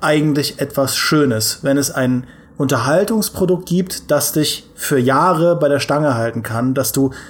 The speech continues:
so enthusiastisch spielen kannst. Wir sehen das ja auch immer in der M-M-O-Community. Ja, der, äh, Kollege André Baumgarten hat gerade erst eine Kolumne geschrieben über New World und das sterbende New World und hat es da verglichen mit, mit was war's denn?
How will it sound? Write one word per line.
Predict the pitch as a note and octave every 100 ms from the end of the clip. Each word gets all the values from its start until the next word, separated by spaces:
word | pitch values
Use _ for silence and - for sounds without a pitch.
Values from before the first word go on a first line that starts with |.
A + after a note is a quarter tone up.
| -
so | C#3+ D#3
enthusiastisch | F#3+ E3 E3+ C#3+ C#3+ D3 E3 -
spielen | - D3 B2+ A2
kannst. | A#2 B2+ C3+
Wir |
sehen | C3+ D#3
das | D3+
ja | C#3
auch | C#3
immer | D3+
in | C3+
der | C3+ C3 - - - - -
M-M-O-Community. | D3 D#3+ G3 F#3+ F#3 D3+ B2+ G#2+ A#2
Ja, | B2+
der, | C3+ C3 C3+
äh, | B2+ C3+
Kollege | D3 D3+ D3+ C#3 - C3+
André | C#3 C#3+
Baumgarten | C#3+ F3+ D#3+ C3 A#2+
hat | C3
gerade | B2+ C#3
erst | C#3+ C#3
eine | C#3
Kolumne | C#3+ E3 D#3
geschrieben | C#3+ C#3 C3
über | A#2+
New | A#2+ B2
World | A2+ A#2 C#3+
und | C#3+ A#2+
das | A2+ -
sterbende | - C3 A#2+ B2+ A#2+
New | A2+ A2
World | A2+ C#3+
und | D3
hat | C3+
es | C3+
da |
verglichen | C3 B2 C#3 E3 E3
mit, | D3 D#3+ - - - - - -
mit | C3 A#2
was | A2
war's | A2 D#3 -
denn? | A2+ A2